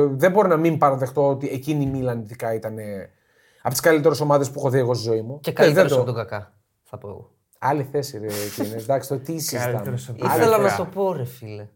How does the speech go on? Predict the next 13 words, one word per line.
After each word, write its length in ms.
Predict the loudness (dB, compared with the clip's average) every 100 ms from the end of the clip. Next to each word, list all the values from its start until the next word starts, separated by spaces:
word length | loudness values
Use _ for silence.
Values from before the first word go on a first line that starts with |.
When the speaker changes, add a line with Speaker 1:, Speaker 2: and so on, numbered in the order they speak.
| _
Speaker 1:
Καλά, 200 | -8 -8
συγγνώμη. 320 | -8 -10 -10 -10 -10
Speaker 3:
Ναι, 140 | -4 -2
άλλη 200 | -2 -2
θέση 440 | -4 -4 -4 -8
και, 200 | -12 -6
εντάξει, 500 | -4 0 0 -2 -6
είχε 440 | -12 -8 -8 -8 -12 _
Speaker 1:
Συνολικά, 840 | -8 -4 0 2 4 2 4 6 6
οκτώ- 120 | 6
Speaker 3:
μακροβιότερη 720 | 4 4 6 8 6 4 0
καριέρα 500 | 2 2 2 2 2
είχε 440 | -4 -10 -14 -14